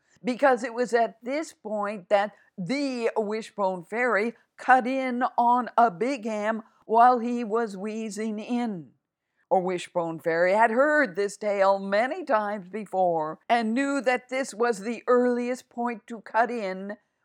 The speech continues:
which Wishbone Fairy did, to rattle out, as fast as possible, a shorter retelling of the rest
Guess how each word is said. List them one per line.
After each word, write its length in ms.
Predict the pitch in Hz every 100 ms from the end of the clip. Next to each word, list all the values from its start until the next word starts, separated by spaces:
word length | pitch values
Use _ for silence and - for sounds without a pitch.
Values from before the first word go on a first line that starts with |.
| -
which 260 | 208 214 180
Wishbone 640 | 196 190 - 190 185 180
Fairy 440 | 180 175 170 165
did, 580 | 139 - 247 196 175 180 _ _ _ -
to 140 | 269
rattle 380 | 247 330 339 359
out, 260 | 330 311 349 _ -
as 320 | - 196 190 - -
fast 500 | 160 202 247 - 254
as 160 | 247
possible, 720 | - 214 208 - 190 185 190 _ _ - -
a 200 | 233 254
shorter 580 | - 226 285 453 262
retelling 640 | 196 190 175 180 185 196 208 -
of 160 | 240
the 80 | 190
rest 380 | 185 185 196